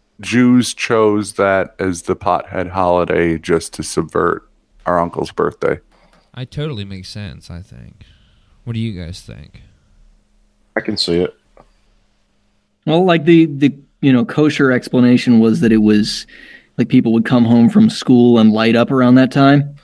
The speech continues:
Speaker 2: Yeah, but dude, niggas
Speaker 4: But
Speaker 2: get off of school at, like, three o'clock.
Speaker 4: Yeah,
Speaker 1: The
Speaker 4: that's what I was
Speaker 1: explanation
Speaker 4: thinking.
Speaker 1: that I was given
Speaker 4: Niggas light up immediately.
Speaker 2: <laughs> Yeah, like,
Speaker 1: The, the explanation
Speaker 4: Niggas light
Speaker 1: that
Speaker 4: up
Speaker 1: I
Speaker 4: on
Speaker 1: was
Speaker 4: the
Speaker 1: given
Speaker 4: bus.
Speaker 2: I used to
Speaker 1: was
Speaker 2: smoke
Speaker 1: that
Speaker 2: weed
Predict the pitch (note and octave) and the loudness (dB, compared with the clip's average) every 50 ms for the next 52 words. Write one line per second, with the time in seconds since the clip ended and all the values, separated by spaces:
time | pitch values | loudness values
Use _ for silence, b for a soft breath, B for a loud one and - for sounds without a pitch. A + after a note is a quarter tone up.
0 | _ _ D#3 D#3 C#3+ C3 B2+ C3+ D3+ C#3+ B2 A#2+ C3 C#3 B2 A#2+ A2 - D3 C3 | _ _ -12 -10 -10 -8 -8 -8 -10 -10 -12 -8 -4 -2 0 0 0 -2 -8 -12
1 | C3 B2+ B2 - - - - - - B2+ C3 C3+ A#2 A2 G#2 G2 F#2+ - A#2 A2 | -12 -12 -14 -14 -16 -20 -20 -14 -10 -8 -8 -6 -6 -8 -8 -10 -12 -12 -12 -12
2 | G#2+ G2+ - - G2+ G2+ G#2 G#2 G2+ F#2+ E2+ D2+ - B2+ C#3+ F3+ A3+ B3+ B3 A3 | -12 -12 -12 -14 -14 -14 -12 -12 -14 -16 -14 -6 -2 0 2 2 4 4 4 2
3 | E3 E3 F3 F3 G#3 F#3+ F#3 F3+ F3 F3+ E3+ G#3+ B3 E3 D3 - - F#2 A#2+ D3+ | 2 0 0 0 0 0 2 2 0 0 0 0 0 2 0 0 0 -2 -2 -2
4 | F3 F3+ F3 B2+ - - - G#2+ F#2+ F2+ D#3 G#3 B3+ C#4+ C4+ A3 G3 G3 G3 F#3+ | 0 0 -2 -2 -2 -4 -4 -4 -2 0 0 2 2 2 2 4 4 4 4 4
5 | F#3+ F3+ F3+ F3 F3 D#3 C#3 C#3 D3 F3 A#3 C4+ B3 E3 B2 A2+ A2+ G#2+ G#2+ G#2+ | 2 2 2 0 0 0 0 2 4 4 4 4 4 2 0 -4 -10 -12 -14 -14
6 | - _ _ B3 C4 C4 - - F#3 B2+ C3+ B2 - G#2+ B2+ C3 C3+ D3+ - - | -18 _ _ -20 -20 -20 -20 -6 -2 0 0 0 0 0 -2 0 0 -2 -4 -4
7 | - F3 E3 G#3+ D#4 - E4 B3+ G#3+ A#3 A3+ - G#3+ - - - G3+ F3+ E3 C3+ | -2 0 0 2 2 2 0 0 0 2 2 2 2 2 2 2 2 2 2 0
8 | A2+ - A#2+ A2+ A3 - - A2+ A2+ - - - - D3 E3 G#3 A3 - - A#2 | -2 -2 0 0 0 0 0 -4 -8 -12 -16 -16 -14 -12 -10 -10 -10 -10 -4 -2
9 | B2+ B2 A2+ G2+ G3 B2 C#3 B2+ B2+ F3 F3+ F3 D3+ A2 | 0 0 0 -2 -4 -2 0 0 0 -2 -6 -10 -14 -16